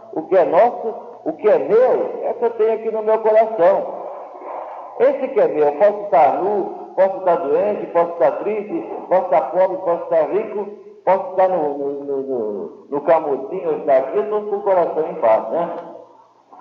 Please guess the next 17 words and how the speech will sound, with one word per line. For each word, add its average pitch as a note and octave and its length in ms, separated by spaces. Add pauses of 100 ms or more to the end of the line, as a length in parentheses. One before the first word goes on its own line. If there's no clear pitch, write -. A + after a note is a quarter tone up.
(300)
Sabe G#2+ 320
Deus. - 500 (380)
É, F#2 460
eu F#2+ 200
sabia A2 320
que - 200
tinha F#2 160
um - 60
camurcinho F2+ 540
aqui F2 140
perto, G2 240
eu D3 80
sentia D#3 300
a C#3+ 40
vibração. B2+ 560 (800)
<laughs> - 1700
Entendeu? D3+ 640